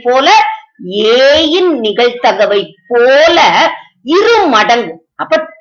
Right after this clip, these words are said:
twice P of A. சரியாடா கண்ணா? புரியுது. அடுத்தது என்ன கொடுத்திருக்கிறாங்க? C கிடைப்பதற்கான நிகழ்தகவு ஏயை விட மூன்று மடங்காகவும் உள்ளது. அப்ப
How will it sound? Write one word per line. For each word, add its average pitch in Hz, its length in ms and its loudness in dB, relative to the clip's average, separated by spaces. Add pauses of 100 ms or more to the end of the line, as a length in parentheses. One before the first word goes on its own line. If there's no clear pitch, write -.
twice 339 540 2 (160)
P 254 120 -2 (140)
of 202 240 -2
A. 131 60 -12 (400)
சரியாடா 240 420 0
கண்ணா? 202 180 -2 (140)
புரியுது. 254 260 -8 (140)
அடுத்தது 370 460 -2
என்ன 302 100 0 (100)
கொடுத்திருக்கிறாங்க? 262 600 -2 (500)
C 349 160 0 (240)
கிடைப்பதற்கான 262 840 0 (140)
நிகழ்தகவு 165 680 -4 (960)
ஏயை 381 500 2 (440)
விட 339 240 2 (180)
மூன்று 330 380 0
மடங்காகவும் 220 680 0
உள்ளது. 170 260 -8 (200)
அப்ப - 120 -8